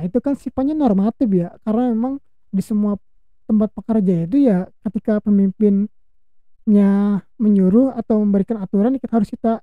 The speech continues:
ikuti, tapi itu kan sifatnya normatif dan juga sudah umum,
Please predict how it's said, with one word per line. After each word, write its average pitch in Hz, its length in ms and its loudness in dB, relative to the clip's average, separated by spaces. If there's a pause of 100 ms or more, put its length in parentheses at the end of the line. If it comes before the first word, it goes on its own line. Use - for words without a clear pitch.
(120)
ikuti, 214 320 0
tapi 190 320 -2
itu 262 80 -8
kan 294 160 -4
sifatnya 233 480 -6 (260)
normatif 202 480 -2
dan 190 220 0
juga 175 160 0
sudah 185 260 -4
umum, 185 380 0